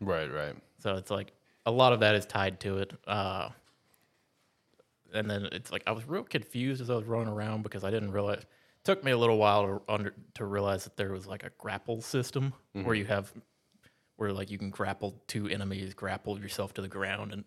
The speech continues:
Speaker 2: things like that. It's a bunch of rocks all over these cliffs and everything that you can grapple to, shoots you up in the air and just keep grappling yourself up these giant cliffs. Uh,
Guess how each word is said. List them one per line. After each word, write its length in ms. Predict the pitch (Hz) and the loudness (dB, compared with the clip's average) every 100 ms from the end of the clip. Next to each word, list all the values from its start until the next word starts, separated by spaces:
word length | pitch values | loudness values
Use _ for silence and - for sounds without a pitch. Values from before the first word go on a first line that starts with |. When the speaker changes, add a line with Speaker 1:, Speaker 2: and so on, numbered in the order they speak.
| - | -2
Speaker 2:
things 180 | 107 104 | 0 0
like 120 | 98 | -2
that. 120 | 104 107 - _ _ _ _ | -2 -6 -10 _ _ _ _
It's 80 | _ | _
a 20 | |
bunch 140 | - | -2
of 120 | 101 | 0
rocks 320 | 95 117 101 117 | 2 2 2 4
all 200 | 110 107 | 4 4
over 120 | 101 | 0
these 160 | 95 | -4
cliffs 320 | - 110 107 113 | -6 -4 -2 -2
and 80 | |
everything 360 | 110 110 113 113 | -2 0 -2 -2
that 80 | 92 | -4
you 80 | 101 | -8
can 100 | 101 | -12
grapple 360 | - 98 101 107 | -6 -6 -4 -6
to, 260 | - 104 | -4 -4
shoots 340 | 104 - 101 - | -4 -6 -8 -8
you 80 | 98 | -8
up 100 | - | -8
in 60 | |
the 60 | 104 | -6
air 180 | 101 104 | -6 -4
and 80 | 104 | -6
just 160 | 98 - | -8 -10
keep 200 | 104 - | -12 -8
grappling 460 | 113 101 101 104 104 | -6 -6 -6 -6 -6
yourself 360 | 107 107 98 | -4 -4 -2
up 120 | 101 | -4
these 180 | - 101 | -4 -10
giant 500 | - 107 101 104 - | -6 -4 -2 -4 -8
cliffs. 420 | - 95 - - - _ _ _ _ _ _ _ _ _ _ _ _ _ _ _ _ | -6 -4 -4 -8 -16 _ _ _ _ _ _ _ _ _ _ _ _ _ _ _ _
Uh, 380 | 117 98 95 | -2 0 -2